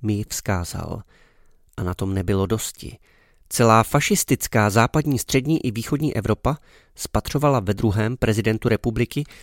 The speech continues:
symbol demokratické a odhodlaně protinacistické politiky, jakož i přítele a politického nástupce Masarykova.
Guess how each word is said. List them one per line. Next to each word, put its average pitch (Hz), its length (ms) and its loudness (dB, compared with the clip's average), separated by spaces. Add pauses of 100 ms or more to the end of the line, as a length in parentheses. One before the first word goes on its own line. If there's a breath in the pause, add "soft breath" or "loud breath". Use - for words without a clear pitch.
symbol 113 400 -2
demokratické 127 1000 -6
a 107 100 -2
odhodlaně 127 580 -2
protinacistické 127 1040 -2
politiky, 107 540 2 (280 loud breath)
jakož 107 320 0
i 95 60 -4
přítele 107 520 -2 (420 soft breath)
a 85 80 -2
politického 117 720 -4
nástupce 113 580 -8
Masarykova. 113 760 -8